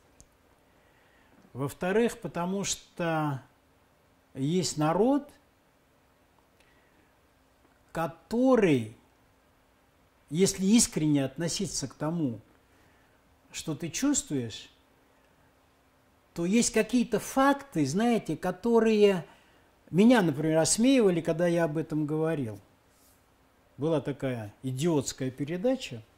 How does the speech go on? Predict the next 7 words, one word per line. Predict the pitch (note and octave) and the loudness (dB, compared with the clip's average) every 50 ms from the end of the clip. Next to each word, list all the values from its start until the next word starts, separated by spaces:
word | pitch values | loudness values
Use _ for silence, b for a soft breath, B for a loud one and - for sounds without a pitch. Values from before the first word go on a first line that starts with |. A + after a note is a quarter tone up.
| _ _ | _ _
одна. | - B2 A#2 A#2 B2 A2+ G#2 G2+ _ _ _ _ _ _ _ _ _ _ _ _ _ _ _ _ _ _ _ _ _ _ _ _ _ _ _ _ _ _ _ _ _ _ _ _ _ _ _ _ _ _ _ _ _ _ _ _ _ _ - - - _ _ _ _ _ _ _ _ _ - B B B B B B B B B B B B B B B B B _ _ _ _ _ - | -14 -12 -10 -8 -8 -8 -10 -12 _ _ _ _ _ _ _ _ _ _ _ _ _ _ _ _ _ _ _ _ _ _ _ _ _ _ _ _ _ _ _ _ _ _ _ _ _ _ _ _ _ _ _ _ _ _ _ _ _ _ -18 -18 -18 _ _ _ _ _ _ _ _ _ -20 B B B B B B B B B B B B B B B B B _ _ _ _ _ -4
Значит, | D3 F3 F#3+ F#3+ - G3 - - - - _ _ _ _ _ _ _ _ _ _ _ _ _ _ - | 0 0 0 0 0 -2 -4 -4 -8 -20 _ _ _ _ _ _ _ _ _ _ _ _ _ _ -10
а, | C#3+ C#3+ C#3 C3+ C3 C3 C3 C3 B2+ B2+ - - - _ _ _ _ _ _ _ _ _ _ _ _ _ _ _ _ _ _ _ _ | -8 -6 -6 -4 -6 -6 -6 -8 -10 -12 -14 -16 -20 _ _ _ _ _ _ _ _ _ _ _ _ _ _ _ _ _ _ _ _
когда | - F3+ F3 D#3 F3 F3 F#3+ F3+ E3 | -4 -4 -2 -2 -2 -2 0 0 0
Германия | D3 F3 F3+ F#3 F#3+ E3+ D3+ D3 C#3+ | 0 0 0 2 2 2 2 2 0
стала | C3 - - D#3+ D3 C#3+ C#3 | -2 -4 -4 -4 -2 -2 -4
терпеть, | - - D#3+ D3+ D3 - D#3+ C3 A2+ - - - | -4 -6 -6 -6 -6 -4 -4 -4 -4 -6 -12 -20